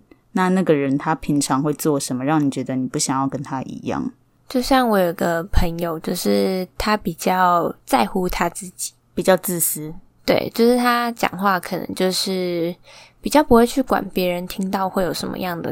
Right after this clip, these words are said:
Speaker 2: 感觉，或是有时候他自己约别人，然后大家已经就是为了他空下那个时间了，可是他就是会用一些很奇怪的理由放鸟大家。
Speaker 1: 嗯。
Speaker 2: 对，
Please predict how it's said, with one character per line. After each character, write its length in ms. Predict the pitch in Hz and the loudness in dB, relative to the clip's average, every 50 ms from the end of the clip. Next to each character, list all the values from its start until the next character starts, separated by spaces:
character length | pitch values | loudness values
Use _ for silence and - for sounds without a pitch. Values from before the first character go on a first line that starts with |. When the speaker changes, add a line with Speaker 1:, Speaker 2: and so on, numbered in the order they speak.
| - | -8
Speaker 2:
感 100 | - - - - 196 196 | -8 -10 -10 -10 -12 -10
觉， 240 | - - - - - - - - _ _ _ _ _ _ _ _ _ _ | -8 -8 -8 -8 -10 -14 -20 -20 _ _ _ _ _ _ _ _ _ _
或 180 | - - 302 285 | 2 4 4 6
是 140 | 294 311 | 6 6
有 120 | 294 233 180 | 6 6 4
时 200 | 180 - - 185 | 4 0 -2 0
候 240 | 190 202 202 202 202 | 2 4 4 2 2
他 200 | - 208 196 196 | 0 0 0 0
自 160 | 190 - 208 | 0 0 -2
己 140 | 202 175 156 | -2 0 2
约 260 | 165 170 170 165 175 | 2 2 2 2 0
别 280 | 175 - - - - - | 0 0 0 0 0 -2
人， 240 | - - - - - - - - _ _ - | -2 -4 -6 -10 -12 -16 -20 -20 _ _ -2
然 160 | - 190 190 | 0 0 0
后 260 | 185 202 214 214 208 | 0 0 0 0 2
大 180 | 208 226 214 202 | 4 4 4 4
家 220 | 196 202 190 185 | 4 2 0 0
已 140 | 185 160 156 | 0 -4 -6
经 200 | 175 170 165 175 | -6 -6 -6 -2
就 140 | 175 175 180 | 0 0 0
是 260 | 175 185 185 180 180 175 | 0 0 -2 0 0 2
为 160 | 180 190 180 | 2 2 2
了 120 | 170 165 | 0 -2
他 240 | - - - 180 170 175 | -4 -4 -4 -4 -4 -2
空 240 | - - 220 190 180 | -2 0 0 0 2
下 180 | - 185 175 | 2 2 0
那 160 | 170 170 175 | 0 -2 -6
个 100 | 170 - | -8 -6
时 240 | 170 - - - - - | -6 -6 -6 -8 -12 -12
间 180 | - - - - - | -8 -6 -6 -6 -6
了， 80 | - - | -8 -10
可 140 | - - 185 | -6 -6 -6
是 120 | 175 190 | -6 -4
他 220 | 185 - 196 196 | 0 2 2 2
就 160 | 196 - 202 196 | 2 2 -2 -2
是 320 | - 208 208 202 196 190 - - - - - - _ _ _ _ - - _ _ _ | 0 2 2 2 0 -2 -4 -12 -20 -20 -20 -20 _ _ _ _ -18 -18 _ _ _
会 340 | - - - 233 208 202 196 | -4 0 4 4 4 4 4
用 180 | 196 202 196 196 | 2 0 0 0
一 40 | 190 | 0
些 160 | - 196 196 | 2 0 0
很 180 | 185 185 180 165 | 0 0 -4 -2
奇 240 | - - - - | -4 -4 -4 -2
怪 240 | 175 - - 196 185 | 0 2 4 4 4
的 100 | 180 170 170 | 4 2 0
理 160 | 165 156 139 | 0 -2 -2
由 280 | - - - - - - - | -2 -2 -4 -4 -6 -6 -2
放 200 | - - 180 165 | 2 2 2 2
鸟 180 | 160 151 156 - 160 | 0 -4 -6 -6 -2
大 200 | - 156 - - - | 0 0 0 0 -4
家。 180 | - - - - - - - - _ - - _ _ _ _ _ _ - | -6 -6 -6 -6 -6 -8 -14 -20 _ -20 -20 _ _ _ _ _ _ -8
Speaker 1:
嗯。 380 | 214 175 170 165 160 156 156 160 | -6 -6 -4 -6 -8 -10 -12 -10
Speaker 2:
对， 220 | 165 - 156 - | -4 -4 -4 -4